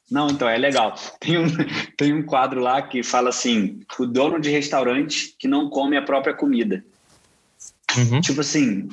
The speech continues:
Speaker 1: não tem lógica, né, velho? E é exatamente isso que o, o Chuck falou. Se você não sabe o sofrimento no round, sei lá, quinze, melhor, no round três do, do odd X, como você vai passar? Eu já passei por isso aqui,
Speaker 2: Uhum.
Speaker 1: assim, de eu, de eu prescrever o odd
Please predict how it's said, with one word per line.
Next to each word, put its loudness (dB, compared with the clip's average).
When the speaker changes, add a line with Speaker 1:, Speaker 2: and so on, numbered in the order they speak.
Speaker 1:
não 2
tem 0
lógica, 0
né, 0
velho? 0
E 0
é 2
exatamente 0
isso -2
que -2
o, 2
o -2
Chuck -2
falou. 0
Se -4
você 0
não -4
sabe 0
o 0
sofrimento 0
no 0
round, 0
sei -4
lá, 0
quinze, 0
melhor, 0
no 0
round 2
três 2
do, 0
do -2
odd 0
X, -2
como 0
você 0
vai 0
passar? -2
Eu 2
já 2
passei -2
por 0
isso 0
aqui, 2
Speaker 2:
Uhum. 4
Speaker 1:
assim, -2
de 0
eu, 0
de -14
eu 2
prescrever 0
o 0
odd -2